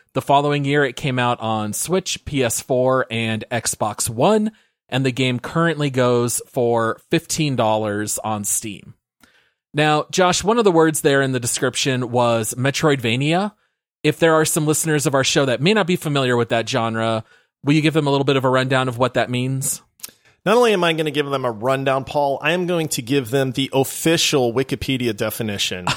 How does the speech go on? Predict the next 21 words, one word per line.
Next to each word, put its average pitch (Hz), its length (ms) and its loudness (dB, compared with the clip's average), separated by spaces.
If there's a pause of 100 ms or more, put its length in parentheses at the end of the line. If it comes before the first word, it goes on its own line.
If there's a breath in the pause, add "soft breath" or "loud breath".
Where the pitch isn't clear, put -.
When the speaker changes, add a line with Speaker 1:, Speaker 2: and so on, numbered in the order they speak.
Speaker 2:
because 117 600 0
I 151 140 0
Speaker 1:
<laughs> 147 40 -2
Nice. 117 160 -4
Speaker 2:
think 320 180 2
it's 285 200 2
actually 202 340 4
better 165 260 4
than 151 180 2
what 143 180 2
I 147 100 4
could 147 180 -4
come 135 240 0
up 131 240 0
with 131 360 0
off 135 180 0
the 139 80 -4
top 123 300 -2
of 113 160 -6
my 113 200 -4
head. 98 440 -6